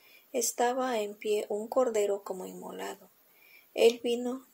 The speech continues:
tomó el libro de la mano derecha del que estaba sentado en el trono. Cuando hubo tomado el libro, los cuatro seres vivientes y los veinticuatro ancianos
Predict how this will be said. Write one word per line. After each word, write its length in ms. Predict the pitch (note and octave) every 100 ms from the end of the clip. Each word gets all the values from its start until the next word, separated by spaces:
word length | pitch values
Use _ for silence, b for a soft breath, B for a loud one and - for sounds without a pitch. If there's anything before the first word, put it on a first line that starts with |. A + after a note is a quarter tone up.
| -
tomó 340 | G#3 G3 G#3
el 120 | C4
libro 320 | B3+ A#3+ G#3+ G#3
de 100 | G#3
la 140 | G#3+
mano 420 | G3 F#3+ F#3 F#3+
derecha 600 | G3 G3 - - - G#3+ - b b b b b
del 200 | G#3+ G#3+
que 120 | G#3+
estaba 400 | G#3 - A3 B3
sentado 640 | - B3+ C4 - G#3+ G#3
en 80 | G3+
el 160 | F#3 -
trono. 460 | - - F#3 - _ _ _ _ _ _ _
Cuando 360 | - G3 F#3 F3+
hubo 360 | F#3 G#3 A#3 A#3+
tomado 580 | C4+ C4 A#3+ F#3+ F3+
el 140 | F3+ F#3+
libro, 420 | G#3+ B3 B3 F3+
los 220 | F#3+ -
cuatro 360 | - G3+ G#3 A#3
seres 400 | - A3 A3 A3
vivientes 720 | G3+ G#3 G#3 G#3+ - F3+ -
y 80 | G3+
los 200 | F#3+ F#3+
veinticuatro 720 | F#3+ F#3 - - - G3+ B3
ancianos 640 | C4 C#4 - F#3+ F#3 G3+